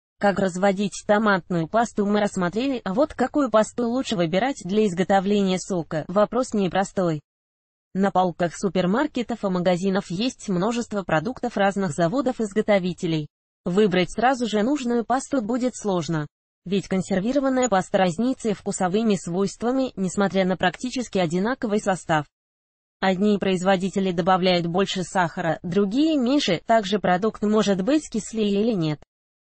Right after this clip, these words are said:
Потому рекомендуется пробовать различные товары, чтобы определиться, какой вам больше подойдёт вкус томатной пасты. И всё же лучше, конечно же, выбирать продукт с минимальным содержанием сахара или совсем без него.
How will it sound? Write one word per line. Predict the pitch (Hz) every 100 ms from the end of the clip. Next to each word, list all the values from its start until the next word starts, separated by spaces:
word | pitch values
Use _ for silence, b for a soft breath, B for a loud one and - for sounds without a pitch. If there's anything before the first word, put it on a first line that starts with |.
| _ _
Потому | 185 202 208
рекомендуется | 190 170 185 180 170 262 277 -
пробовать | 208 254 254 240 -
различные | 196 151 196 254 - 220
товары, | 202 190 247 277 170 -
чтобы | - - 190 190
определиться, | 190 175 160 180 269 - 254
какой | 170 - 277
вам | 247 240 180
больше | 208 202 196
подойдёт | 202 190 190 214 -
вкус | - - 190 -
томатной | 208 196 240 208 190
пасты. | 180 151 - 147 - _ _ _ _ _ _
И | 180
всё | 170 - 233
же | 202
лучше, | 175 254 - 254
конечно | - 185 180 175 214 170
же, | 175 -
выбирать | 208 190 196 254 -
продукт | 208 190 214 -
с | -
минимальным | 196 185 180 208 233 226
содержанием | 240 196 196 160 226 277 262 240
сахара | - 262 240 196
или | 180 175
совсем | - 170 - 214 175
без | 185 160
него. | 170 156 156